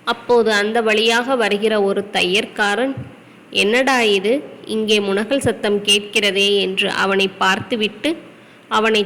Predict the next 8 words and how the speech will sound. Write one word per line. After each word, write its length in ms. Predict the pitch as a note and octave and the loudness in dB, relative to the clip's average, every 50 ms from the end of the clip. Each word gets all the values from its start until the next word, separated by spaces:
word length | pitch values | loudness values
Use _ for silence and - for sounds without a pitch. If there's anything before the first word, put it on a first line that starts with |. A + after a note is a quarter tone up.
| G#3 | 0
தன்னுடன் 480 | - G#3 G3+ G3+ G3+ G3+ G3+ G#3+ A#3+ B3+ | 0 0 2 2 2 2 2 0 0 0
வந்து 320 | A#3 G3+ F#3+ F#3+ G3+ G#3 B3 | 0 0 0 0 0 0 0
விடுமாறு 500 | B3 A#3+ G#3 G3+ F#3+ F#3+ F3+ F3 F3+ A3+ B3 - | 2 2 0 0 0 0 0 0 0 -2 -2 -2
கூப்பிட்டான். 600 | - A#3+ - - - G#3 F#3+ - - F#3 E3 - - - - - - - - - - - - - - - - - - - - - - - - - - - - - - - - - - - - - - | -2 -4 -2 -2 -4 -4 -4 -6 -6 -6 -6 -6 -8 -10 -8 -4 -2 0 0 0 -2 -4 -6 -10 -10 -12 -16 -18 -20 -20 -20 -20 -20 -20 -20 -20 -20 -20 -20 -20 -20 -20 -20 -20 -20 -20 -20 -10 -4
யமதூதன் 720 | - A#3 A#3 A#3+ C4+ C4+ C4+ D4 C4+ A3+ G3 G#3+ A#3 B3+ B3 | -2 0 2 2 0 0 2 2 2 2 2 2 0 2 2
ஒரு 200 | A3 G#3+ G#3+ C4 C4 | 4 4 4 4 2
வார்த்தை 420 | A#3 G#3 G3 G3+ G3 - - C#4+ - | 2 2 0 0 -2 -4 -4 -4 -2
பேசவில்லை. 720 | - A3+ A3 A3 G#3+ - B3+ A3+ G#3+ G3+ F#3+ F#3+ F#3 - | 2 2 2 2 2 0 0 0 2 0 0 0 -2 -2